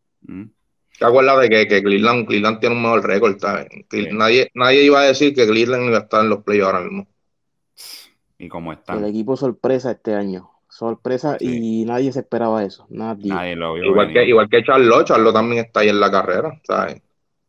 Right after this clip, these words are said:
Speaker 1: Pero yo lo, o sea, ch-, lo que pasa, lo que me pasa con Charlotte es que yo lo esperaba de cierta manera.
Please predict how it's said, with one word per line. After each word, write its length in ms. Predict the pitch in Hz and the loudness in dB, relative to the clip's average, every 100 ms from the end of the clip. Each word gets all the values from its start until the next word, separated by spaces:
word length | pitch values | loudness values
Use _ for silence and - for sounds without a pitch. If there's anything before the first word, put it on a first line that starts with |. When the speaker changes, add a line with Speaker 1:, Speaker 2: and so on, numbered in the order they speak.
| _ _ _ _ | _ _ _ _
Speaker 1:
Pero 220 | 117 117 | -2 0
yo 200 | 98 110 | -2 -2
lo, 180 | 127 135 107 | 0 -2 -4
o 40 | |
sea, 300 | - 120 104 | -4 0 0
ch-, 120 | - 104 | -2 -10
lo 140 | 107 | -8
que 100 | 107 | -6
pasa, 240 | 113 135 | -8 -8
lo 80 | 113 | -8
que 80 | 107 | -6
me 80 | 104 | -6
pasa 180 | 117 135 | -8 -8
con 160 | 139 | -12
Charlotte 300 | 139 127 131 | -10 -8 -8
es 40 | 131 | -8
que 140 | 101 | -8
yo 100 | 92 | -8
lo 60 | 101 | -8
esperaba 360 | 101 101 98 | -8 -4 -4
de 60 | 90 | -4
cierta 280 | 92 - 92 | -10 -14 -12
manera. 440 | 90 85 80 73 | -10 -12 -14 -18